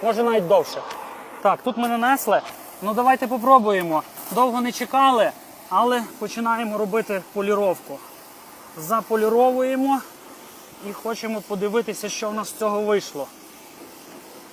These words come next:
Заполіровуємо, заполіровуємо. Я вже бачу, що це охрененно, якщо чесно.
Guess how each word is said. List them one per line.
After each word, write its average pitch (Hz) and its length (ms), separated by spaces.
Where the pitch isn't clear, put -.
Заполіровуємо, 214 920
заполіровуємо. 196 720
Я 214 100
вже 220 200
бачу, 175 320
що 165 140
це 180 220
охрененно, 196 920
якщо 151 280
чесно. 147 420